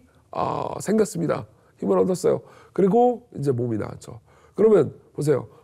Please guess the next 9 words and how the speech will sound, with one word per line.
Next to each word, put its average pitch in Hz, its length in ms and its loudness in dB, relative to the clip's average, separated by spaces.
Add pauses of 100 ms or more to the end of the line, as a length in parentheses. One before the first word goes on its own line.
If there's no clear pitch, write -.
몸이 208 240 4
나으면은 175 520 4
이 123 80 -4
장애인이 123 360 -2
뭘 120 240 -2
하고 165 180 -6
싶었을까요? - 560 -12 (360)
예. 87 40 -14 (400)
자기는 190 480 2